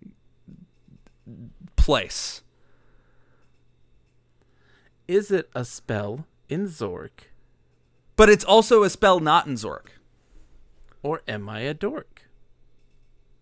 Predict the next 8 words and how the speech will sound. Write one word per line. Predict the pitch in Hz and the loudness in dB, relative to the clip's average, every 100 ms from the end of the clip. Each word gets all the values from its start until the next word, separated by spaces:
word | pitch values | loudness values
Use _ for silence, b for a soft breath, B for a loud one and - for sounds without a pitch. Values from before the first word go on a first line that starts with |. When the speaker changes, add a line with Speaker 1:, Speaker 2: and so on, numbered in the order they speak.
| _ _ _ _ _ _ _ _ _ _ - - - - - - - - - - - _ _ _ _ _ _ _ _ _ _ _ _ _ _ - | _ _ _ _ _ _ _ _ _ _ -20 -20 -20 -20 -20 -20 -20 -20 -20 -20 -20 _ _ _ _ _ _ _ _ _ _ _ _ _ _ -12
Speaker 2:
If | 151 160 | -12 -8
it | 143 | -6
is | 131 127 | -6 -6
not | 117 107 110 202 339 - | -10 -8 -6 -4 -6 -8
a | 139 | -10
spell | 143 - 190 226 156 | -10 -8 -6 -4 -6
in | - 123 120 | -8 -8 -8
Zork, | 180 277 - _ _ | -8 -8 -12 _ _